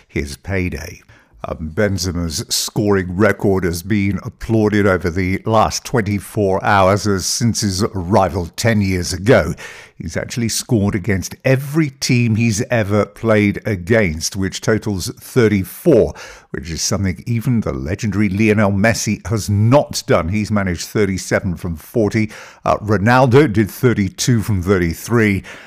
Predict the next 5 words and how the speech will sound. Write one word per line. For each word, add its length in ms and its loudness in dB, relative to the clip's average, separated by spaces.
and 260 -6
Raul 880 2
thirty-five 1200 -2
from 240 -6
thirty-nine. 1300 -4